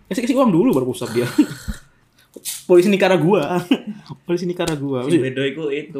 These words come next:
Speaker 2: Bro. Push up Dragon Ball.
Speaker 1: Waduh. <laughs> Gimana tuh?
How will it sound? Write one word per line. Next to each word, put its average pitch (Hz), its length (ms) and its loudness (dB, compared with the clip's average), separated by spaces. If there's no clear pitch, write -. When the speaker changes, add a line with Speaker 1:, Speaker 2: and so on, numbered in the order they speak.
Speaker 2:
Bro. 113 540 -10
Push 123 180 -14
up 127 140 -10
Dragon 123 400 -4
Ball. 127 260 0
Speaker 1:
Waduh. 143 240 0
<laughs> - 280 -16
Gimana 147 240 0
tuh? 123 160 -6